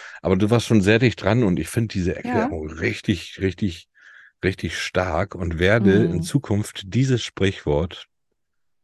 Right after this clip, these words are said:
Speaker 1: ganz anders gebrauchen.
Speaker 2: Mhm.
Speaker 1: So als kleiner
Speaker 2: Meinst du,
Speaker 1: Luzifer.
Speaker 2: meinst du denn, deine Sünden passen auf eine Kuhhaut?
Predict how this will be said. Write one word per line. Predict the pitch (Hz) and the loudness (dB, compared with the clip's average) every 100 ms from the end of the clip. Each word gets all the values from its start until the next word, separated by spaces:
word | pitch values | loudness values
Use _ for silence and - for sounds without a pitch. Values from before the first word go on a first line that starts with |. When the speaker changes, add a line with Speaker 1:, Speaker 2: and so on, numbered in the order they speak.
| _ | _
Speaker 1:
ganz | - 104 - | -4 -4 -4
anders | - 98 87 - | -4 -2 -2 -4
gebrauchen. | 87 80 78 82 85 - _ _ _ _ _ _ _ _ _ _ _ | -8 -6 -4 -6 -8 -18 _ _ _ _ _ _ _ _ _ _ _
Speaker 2:
Mhm. | 185 165 151 170 - _ _ _ _ - | -6 -4 -4 -6 -12 _ _ _ _ -6
Speaker 1:
So | |
als | 64 73 | -4 -4
kleiner | - 82 73 | -2 -2 0
Speaker 2:
Meinst | 71 190 196 | 2 2 2
du, | 214 | 0
Speaker 1:
Luzifer. | 165 | 2
Speaker 2:
meinst | 202 196 | 2 2
du | |
denn, | 208 196 | 0 2
deine | 190 196 196 | 4 4 4
Sünden | 185 202 202 196 | 4 2 2 0
passen | 196 208 202 - 208 | -2 -2 -4 -8 -6
auf | 196 - | -6 -4
eine | 196 | -4
Kuhhaut? | 196 - 202 208 226 | -6 -8 -8 -6 -8